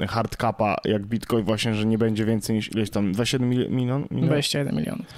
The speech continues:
Speaker 1: Tak. E, ale mamy też waluty, które tego capa nie mają, po prostu
Speaker 2: No
Speaker 1: będą
Speaker 2: nie mają.
Speaker 1: tworzyły
Speaker 2: Są
Speaker 1: się
Speaker 2: inflacyjne.
Speaker 1: Tak. I, no i pytanie jest takie, mm, czy z perspektywy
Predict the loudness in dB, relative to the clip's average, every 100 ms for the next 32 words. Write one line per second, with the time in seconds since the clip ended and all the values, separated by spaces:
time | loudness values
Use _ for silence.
0 | -16 -16 -18 -2 2 2 -2 -10 -20 -16
1 | -2 2 4 4 2 4 4 4 4 2
2 | 2 2 2 2 0 0 2 2 0 0
3 | 0 2 4 4 4 4 2 0 0 2
4 | 4 4 4 2 -2 -6 -10 -4 0 4
5 | 4 2 0 -2 -2 -2 -4 -8 _ -4
6 | 0 0 0 -2 0 2 2 2 2 2
7 | 2 0 0 0 2 2 0 -2 -14 -18
8 | -18 -18 -8 0 4 4 4 4 0 -4
9 | _ _ _ _ _ _ _ _ -20 -6
10 | 2 4 6 4 0 _ -6 -4 0 0
11 | 0 -2 0 -2 2 2 0